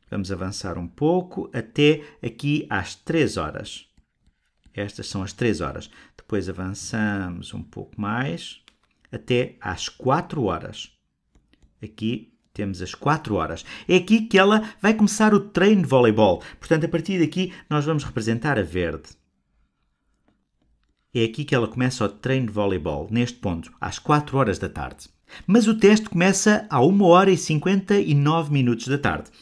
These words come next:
Então, nós vamos prolongar aqui esta reta um pouco mais para a esquerda, aqui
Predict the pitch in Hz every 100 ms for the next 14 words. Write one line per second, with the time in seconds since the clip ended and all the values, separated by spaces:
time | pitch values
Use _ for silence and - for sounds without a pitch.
0 | _ 240 240 220 - 180 - - 127 113
1 | 131 113 113 131 131 - - 127 - 101
2 | 123 123 135 - 123 110 - - 170 156
3 | - - 95 95 - 110 - - 113 143
4 | 185 196 _ _ _ _ _ _ _ _
5 | - - - 135